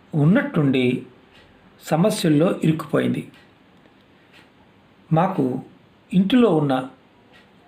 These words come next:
మొక్కలు మరణిస్తున్నాయి, ఇంట్లో ఉన్న వ్యక్తులు కొట్టుకుంటున్నారు, మా ఇంట్లోంచి పిల్లలు గొడవపడి వెళ్ళిపోతున్నారు,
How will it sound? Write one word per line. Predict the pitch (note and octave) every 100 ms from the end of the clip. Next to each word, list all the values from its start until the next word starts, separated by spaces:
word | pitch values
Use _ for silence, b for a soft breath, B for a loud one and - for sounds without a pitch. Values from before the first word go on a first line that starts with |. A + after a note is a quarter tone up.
| _ _ _ _ _ F3+
మొక్కలు | D#3 D#3+ G3+
మరణిస్తున్నాయి, | D#3 C#3 C3 - B2 B2 B2 - - _ _ _ _ _ _ -
ఇంట్లో | F3 F3 G3+ D#3+
ఉన్న | D3 C3+ C3 - -
వ్యక్తులు | D3 - G#3+ F3+
కొట్టుకుంటున్నారు, | E3+ - D3 C#3 C#3+ B2 B2+ - b b b _ D#3+
మా | D3
ఇంట్లోంచి | D3+ D3+ F#3 E3+ - B2+ - - _ D#3
పిల్లలు | D#3 E3 C#3+ - B B B B _ -
గొడవపడి | B2+ D#3 E3+ D3
వెళ్ళిపోతున్నారు, | C3+ B2+ C3 B2+ B2 A#2+